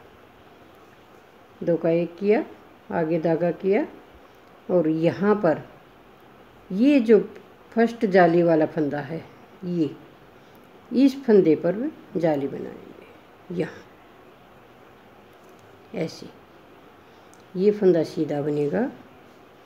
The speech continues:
फिर आगे धागा करके यहाँ जाली बनेगी और यहाँ धागा ये किया और यहाँ भी जाली बनाई। यहाँ अब इस सिलाई में हमारे डबल जाली बनेगी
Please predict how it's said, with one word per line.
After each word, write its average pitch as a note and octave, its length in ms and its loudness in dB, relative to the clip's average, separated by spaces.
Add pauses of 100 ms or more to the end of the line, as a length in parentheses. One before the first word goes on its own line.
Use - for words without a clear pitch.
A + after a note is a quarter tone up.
(260)
फिर E3+ 120 0
आगे D#3+ 260 2
धागा D3+ 300 -2
करके B3 460 -6 (440)
यहाँ D#3+ 260 0
जाली C#3 320 -4
बनेगी C#3+ 480 -6 (2750)
और E3 260 -4 (160)
यहाँ F3+ 500 -2
धागा D3+ 340 -2
ये D3 280 -6 (100)
किया F#3+ 240 -2 (840)
और D#3 120 -2
यहाँ D3 300 -2
भी A3 220 0 (160)
जाली C3+ 320 -2
बनाई। - 320 -16 (1000)
यहाँ F#3+ 500 2
अब G#3+ 200 0
इस D#4+ 260 2
सिलाई D3 300 0
में D3+ 140 -2
हमारे D#3+ 440 -2 (400)
डबल E3+ 260 2
जाली D3 300 -4
बनेगी - 420 -16